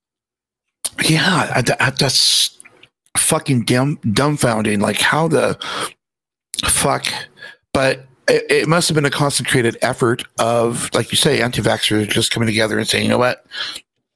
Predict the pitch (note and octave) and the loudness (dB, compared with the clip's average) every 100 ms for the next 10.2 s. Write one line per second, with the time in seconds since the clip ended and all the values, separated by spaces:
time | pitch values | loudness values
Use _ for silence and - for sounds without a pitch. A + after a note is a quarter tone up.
0 | _ - - - - B2+ B2+ - C#3 B2+ | _ -8 -8 -16 0 0 2 2 2 2
1 | A#2 - - - - A#2 B2 - B2 - | 0 -6 -18 -6 0 2 0 0 -2 0
2 | A#2+ C3 - D#3+ - D#3 C3 - - - | 0 0 0 0 0 0 0 -2 -2 -4
3 | - - - A#2 D3+ C3+ B2 - C3+ B2+ | -4 -2 0 0 0 2 2 2 2 0
4 | B2+ - - - - - D3 D#3+ D#3+ D3+ | 0 -6 -6 -4 -2 0 2 2 4 4
5 | B2+ C3+ C3 B2 - - - _ - C3 | 2 2 0 -2 -10 -20 -20 _ 2 2
6 | D#3 - D#3+ C#3 C3+ B2 A#2 - B2+ A#2 | 2 0 2 2 4 2 0 0 -2 -2
7 | - - D3 D3+ - D3+ C3+ - E3 C#3+ | -2 0 2 2 0 0 0 0 2 2
8 | B2 B2 A#2 - B2 A2+ - B2+ G#2+ - | 0 0 0 0 0 0 0 0 0 0
9 | A2 - A2 A2 A2 G#2+ F#2+ - A2+ B2 | -2 -2 0 0 2 0 -2 0 0 -2
10 | - - | -6 -8